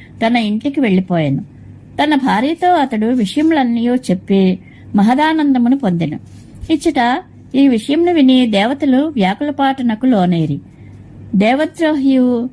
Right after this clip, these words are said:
మహాదుష్టుడు అగు రావణుడు భగవంతుడగు శివుని చేత వరదాన బలమును పొంది ఏమి చేయునో తెలియదు" అని వారు నారదుని రావణుని దగ్గరకు పంపిరి. నారదుడు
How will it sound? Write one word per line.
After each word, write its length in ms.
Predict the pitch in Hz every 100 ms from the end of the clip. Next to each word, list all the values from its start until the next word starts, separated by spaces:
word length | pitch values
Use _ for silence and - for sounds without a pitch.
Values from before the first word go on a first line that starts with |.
| -
మహాదుష్టుడు 760 | 180 208 269 285 302 - 254 269
అగు 260 | 240 202
రావణుడు 720 | 185 175 233 320 254 214 254 339 - - - -
భగవంతుడగు 640 | 185 214 302 359 320 285
శివుని 320 | 262 196 226
చేత 340 | 277 294 277 240
వరదాన 560 | 226 180 202 269 285
బలమును 400 | 277 254 247 233
పొంది 600 | 214 175 190 196 185 180 185 - - 202
ఏమి 240 | 226 285 277
చేయునో 400 | 269 269 262 269
తెలియదు" 580 | 262 202 190 190 180 147 - - - -
అని 260 | - 262 277
వారు 520 | 277 226 226 247 349 -
నారదుని 540 | 196 226 294 311 254
రావణుని 440 | 240 202 240 269 262
దగ్గరకు 400 | 240 226 208 277
పంపిరి. 460 | 269 175 165 143 - - - - -
నారదుడు 680 | 196 233 370 381 285 233